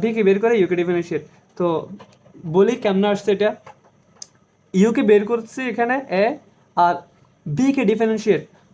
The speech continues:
cos ln x কে যদি, যদি তুমি ডিফারেনশিয়েট করো তাহলে কি পাবা? মাইনাস sin x পাবা। তাহলে এই যে মাইনাস, এটা আগে লিখছি, মাইনাস sin x। x মানে কি? তুমি এখানে ln x কে তুমি x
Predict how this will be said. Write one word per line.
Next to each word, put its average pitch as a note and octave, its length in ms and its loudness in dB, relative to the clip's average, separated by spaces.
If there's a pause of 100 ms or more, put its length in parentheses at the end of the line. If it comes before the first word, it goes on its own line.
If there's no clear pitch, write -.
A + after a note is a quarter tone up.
cos G3 180 2 (120)
ln G3 120 4 (100)
x - 20 -10 (100)
কে B3 120 -8
যদি, A#3 160 -6 (260)
যদি G#3+ 220 2
তুমি G#3+ 140 0 (100)
ডিফারেনশিয়েট A3 500 -2
করো F3+ 140 2 (100)
তাহলে G3 240 2
কি A3+ 120 -6
পাবা? F3 180 0 (480)
মাইনাস A3+ 380 2
sin A3+ 200 0
x - 20 -4 (120)
পাবা। C#3 180 -2 (340)
তাহলে G#3+ 160 0 (140)
এই G3+ 80 4
যে G3 60 4 (100)
মাইনাস, G#3+ 300 2 (160)
এটা F#3 160 -2
আগে F3 140 -2
লিখছি, E3 200 -8 (120)
মাইনাস F#3 340 0
sin F#3+ 160 0 (100)
x। - 20 -10 (300)
x - 20 -4 (120)
মানে A#3+ 200 -2
কি? C#4 80 -2 (140)
তুমি G#3 240 -2
এখানে G#3 180 -2 (140)
ln E3+ 120 0 (120)
x - 20 -20 (300)
কে G#3+ 80 -2 (120)
তুমি F#3+ 120 0 (300)
x D#3 40 -6